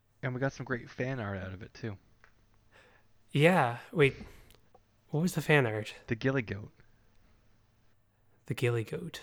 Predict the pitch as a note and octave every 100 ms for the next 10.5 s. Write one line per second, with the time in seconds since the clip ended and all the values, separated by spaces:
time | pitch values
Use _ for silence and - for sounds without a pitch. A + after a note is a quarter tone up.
0 | - - _ - C3+ - - - - -
1 | - - _ _ - - - _ _ _
2 | _ - - - A#2 B2 A#2+ A2+ A2 A2
3 | G#2+ - A2+ G2+ - G2+ G2+ G#2+ A2 -
4 | G#2 G#2 - - _ - A2+ A#2 C3+ C#3+
5 | C#3 C#3+ E3 D#3 C#3+ C#3 C3 B2+ A#2+ A2+
6 | - A2 G#2+ A#2 C#3+ A#2 - B2+ C#3+ C#3
7 | C3 B2 - A2+ G#2 A2 G2+ - A2 -
8 | - - - - _ _ _ _ _ _
9 | _ _ - B2 C3 E3 B2 A2+ A#2 A#2+
10 | A#2+ C3+ C#3 G3 -